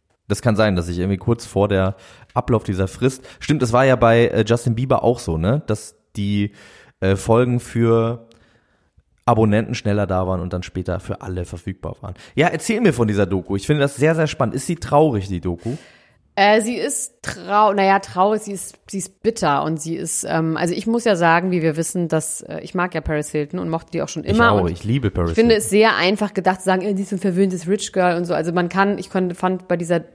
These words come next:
Speaker 2: ähm, Instagram, wie hieß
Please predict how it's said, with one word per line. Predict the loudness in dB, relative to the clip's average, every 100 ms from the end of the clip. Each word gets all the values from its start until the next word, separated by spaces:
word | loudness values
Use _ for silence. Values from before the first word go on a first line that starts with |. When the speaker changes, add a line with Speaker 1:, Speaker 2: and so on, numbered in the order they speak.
| -8
Speaker 2:
ähm, | -4 -2 -4 -8 -14 -20 -20 -20 _ -4
Instagram, | -2 2 2 2 2 2 -2 -8 _ _ _ _ _ _ -6
wie | -4
hieß | -4